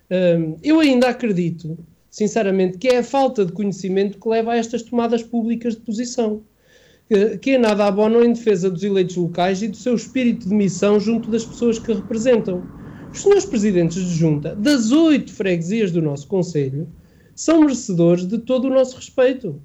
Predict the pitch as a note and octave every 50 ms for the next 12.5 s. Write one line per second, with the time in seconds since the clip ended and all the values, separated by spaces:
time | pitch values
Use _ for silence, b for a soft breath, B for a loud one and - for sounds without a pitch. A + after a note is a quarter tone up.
0 | _ _ - G#3+ - - - D#4 D#4+ D4 D4 B3+ A3+ G#3 G3+ F#3+ G3 A3 A3 F#3+
1 | G#3 A#3 A#3+ A#3 B3 A#3 - - B3 B3+ C#4 C#4+ C#4+ B B B B B B B
2 | B C#4 A#3+ - - D4+ D4+ D4 D4 C#4+ C#4+ D4 C#4 - D4+ - - D4 C#4 C#4+
3 | - C#4 C#4 C#4 C#4+ B3+ - - C#4 D4 C#4 - - E4+ D4 - - D#4 - -
4 | - C4 A#3+ A#3 G#3+ G#3 G3 F#3+ - A#3+ A#3+ A#3 A#3 - B3 B3 A#3+ A#3 B3 B3
5 | A#3+ A#3+ - A#3+ A3+ C4 C4 A#3 B3+ C4 B3 B3+ C4+ B3+ A#3 C4 C4 B3 - -
6 | - - D4 C4 A#3 C4+ C4 C#4 C#4 C4+ - D4 C#4 B3+ A3 - - _ _ _
7 | _ _ _ _ _ _ _ _ - - D4 C#4+ C#4+ - F4 F4 F4+ F4 D#4 C#4
8 | - - G#3 F3+ E3 D3+ D3 C#3 C3+ C3+ C3+ - - _ b b b b b b
9 | B3 A#3+ C4 C4 B3 A#3 - - - - G3 F3+ E3+ D3+ C#3+ C#3+ D#3 _ _ _
10 | _ _ _ _ _ _ _ - - A#3+ C4 C#4 D4+ D#4 D4 C#4 C#4+ C#4+ A#3+ -
11 | - B3+ A#3 G3 F#3 - E4+ F4 E4+ - - D#4 - - C4 A3 - - A3+ G#3+
12 | G#3 G3 F#3 E3+ F3 F3+ F3+ F3+ F3+